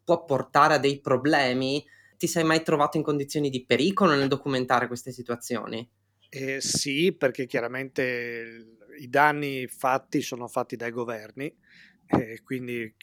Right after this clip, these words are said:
Speaker 2: autorizzati dai governi, perché non c'è nessuna legislazione e anche se c'è non viene fatta rispettare, c'è, eh,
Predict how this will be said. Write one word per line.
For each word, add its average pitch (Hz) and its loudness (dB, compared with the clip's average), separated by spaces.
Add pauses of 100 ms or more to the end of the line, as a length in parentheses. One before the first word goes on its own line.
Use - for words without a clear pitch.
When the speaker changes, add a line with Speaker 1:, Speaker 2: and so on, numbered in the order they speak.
Speaker 2:
autorizzati 120 0
dai 113 -10
governi, 117 -8
perché - -12
non 110 -16
c'è 120 -6
nessuna 120 -8
legislazione 123 -4
e 123 -2
anche 123 -4
se 127 -4
c'è 127 -2
non 117 -8
viene 120 -10
fatta - -4
rispettare, 139 0 (440)
c'è, - -4
eh, 113 -6